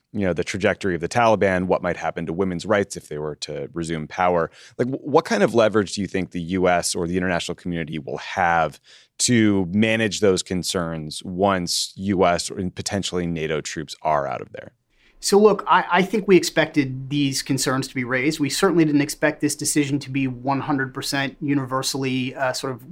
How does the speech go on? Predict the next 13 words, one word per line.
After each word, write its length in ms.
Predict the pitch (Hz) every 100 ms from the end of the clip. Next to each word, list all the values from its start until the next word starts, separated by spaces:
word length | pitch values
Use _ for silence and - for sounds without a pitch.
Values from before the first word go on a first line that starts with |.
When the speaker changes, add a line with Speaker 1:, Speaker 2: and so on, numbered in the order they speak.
| 185
Speaker 2:
received 460 | - 147 156 147
with 120 | 135 127
acclaim, 540 | - 143 143 135 127 131
uh, 240 | 143 135 127
by 200 | 127 127
consensus. 520 | 147 147 208 143 -
We 100 | 131
knew 120 | 151
there 140 | 160
were 80 | 151
people 280 | 151 135 143
who 100 | 127
had 300 | 131 131 127